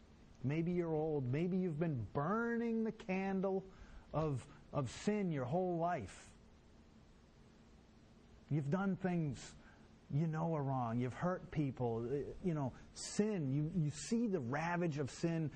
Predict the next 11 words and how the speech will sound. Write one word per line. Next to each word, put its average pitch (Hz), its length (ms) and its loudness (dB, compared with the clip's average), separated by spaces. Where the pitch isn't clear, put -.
not 180 200 2
only 180 260 2
in 143 140 2
your 175 120 2
life, 139 300 0
but 143 100 0
your 135 120 2
family's 160 640 0
life. 90 420 -6
And, 170 220 2
and, 165 240 0